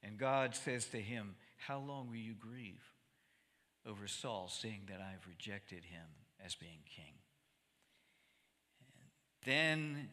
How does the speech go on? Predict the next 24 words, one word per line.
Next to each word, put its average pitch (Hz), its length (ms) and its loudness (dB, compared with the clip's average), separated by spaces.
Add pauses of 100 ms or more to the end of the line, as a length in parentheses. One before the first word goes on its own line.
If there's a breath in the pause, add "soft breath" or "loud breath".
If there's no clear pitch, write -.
(140)
Samuel's 151 640 6
commanded 147 500 6
to 135 80 2
go 139 140 4
to 135 100 2
Jesse's 147 460 4
house, 143 440 8
and 135 140 0
all 147 140 4
the 139 60 2
boys 147 340 4
come 139 300 2
through, 151 460 2
and 123 160 2 (1080 loud breath)
Samuel's 170 680 6
looking 165 460 4
for 160 260 0
this 143 520 0 (180)
king, 120 640 -2 (400 soft breath)
and 113 120 -2
he 120 60 -2
can't 139 260 -2
find 151 420 0
one. 98 320 -6